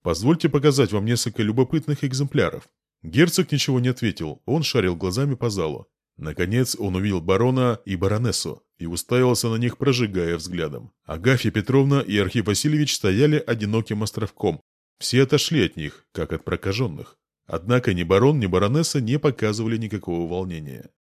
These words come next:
Они держались спокойно и уверенно. Столько достоинства, что я даже загордился ими. Глеб Владимирович, перехватив взгляд герцога Придеева, сказал: "Вы же знакомы с бароном и баронессой Свиридовыми?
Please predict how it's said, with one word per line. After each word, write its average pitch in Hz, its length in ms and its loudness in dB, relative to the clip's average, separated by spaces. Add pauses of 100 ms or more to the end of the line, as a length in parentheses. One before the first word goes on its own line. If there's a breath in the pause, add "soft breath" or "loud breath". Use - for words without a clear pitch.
(140)
Они 127 360 2
держались 139 480 2
спокойно 117 500 -2
и 95 180 -8
уверенно. 85 580 -4 (320)
Столько 123 440 0
достоинства, 92 680 0
что - 160 -6
я 92 120 0
даже 143 320 2
загордился 123 600 -2
ими. 65 280 -14 (480)
Глеб 90 320 0
Владимирович, 131 560 2
перехватив 104 460 0
взгляд 98 300 -2
герцога 104 420 -2
Придеева, 120 460 2
сказал: 120 520 -4 (340)
"Вы 85 200 -4
же 85 100 -4
знакомы 113 400 2
с 165 60 -2
бароном 151 440 4
и 123 40 6
баронессой 120 480 2
Свиридовыми? 82 640 -2